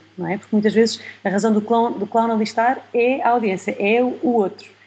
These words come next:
Então ele está ali para o outro e com aquela, ah, vontade de, de ser visto, de ser amado,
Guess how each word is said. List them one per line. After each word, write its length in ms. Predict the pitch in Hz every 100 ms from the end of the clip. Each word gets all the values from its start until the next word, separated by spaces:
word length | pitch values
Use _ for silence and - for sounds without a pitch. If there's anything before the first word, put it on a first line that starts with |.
| _ -
Então 180 | 180 226
ele 60 |
está 140 | 220 226
ali 160 | 269
para 180 | 285 285
o 80 | 247
outro 400 | 185 185 - - -
e 60 | 208
com 120 | 226
aquela, 640 | 220 214 226 233 247 247 247 - _ _ _ -
ah, 200 | 214 208
vontade 1000 | 170 180 247 220 214 233 254 220 277 294 - _ _ _ -
de, 280 | 180 226 220
de 40 |
ser 220 | - 226
visto, 540 | 175 247 277 - - 269
de 100 | -
ser 160 | 240
amado, 760 | 208 208 233 247 254 220 262